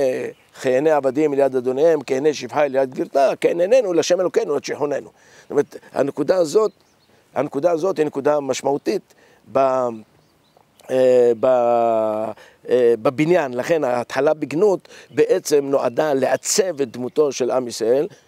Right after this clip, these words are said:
כן? שאומנם הוא היום הוא עם של בני חורין, אבל ה-, העם של בני חורין הזה גם יודע לקבל מרות, גם יודע לחיות ול-, ול-, ולהיות, אה, אה, בתוך עולמו של הקדוש ברוך הוא כמי שנתון למרות, והחינוך הזה לקבלת מרות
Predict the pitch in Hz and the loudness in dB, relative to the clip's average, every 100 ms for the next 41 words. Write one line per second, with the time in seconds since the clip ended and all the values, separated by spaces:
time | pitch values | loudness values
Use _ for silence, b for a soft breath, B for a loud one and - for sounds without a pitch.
0 | _ - 147 208 b - 131 143 156 135 | _ -2 -2 -4 b 0 0 2 0 0
1 | 127 131 151 139 123 139 127 120 110 117 | 0 4 2 2 0 -2 -2 -6 -6 -6
2 | 135 160 254 226 139 131 131 123 120 B | 0 2 2 0 0 0 2 2 0 B
3 | B - 151 180 131 139 120 151 180 151 | B -4 -2 -2 -4 -4 -2 -2 0 -2
4 | 135 180 139 143 139 123 139 131 127 117 | 2 2 4 2 0 0 2 2 -2 -4
5 | 123 117 120 107 - 131 127 117 131 139 | -4 -4 -4 -4 -2 0 -2 -2 0 0
6 | B B B 131 - 160 165 147 120 135 | B B B -10 -4 2 2 2 0 0
7 | 131 120 123 131 123 123 120 120 127 127 | 2 0 0 0 0 -10 -4 0 0 4
8 | 160 160 - 135 127 127 131 131 B B | 4 2 2 2 2 0 -2 -4 B B
9 | B - 127 123 120 120 117 113 113 101 | B -2 2 2 2 0 0 0 -2 -4
10 | - 113 143 - 180 - 139 151 147 135 | -8 -6 -4 0 0 2 0 0 -2 -2
11 | 240 233 254 135 135 143 139 - 147 143 | -2 2 2 2 -2 -2 -4 0 0 0
12 | 139 143 139 - - 143 151 147 139 160 | -2 -4 -6 -10 -8 -4 -4 -4 -4 -2
13 | 151 131 135 214 233 131 120 117 - - | -2 -2 0 0 -2 -2 -2 -2 -10 -6
14 | 165 185 226 170 123 120 117 123 160 185 | -2 0 0 0 -2 -4 -2 -2 -2 -2
15 | 175 196 180 | -2 0 -2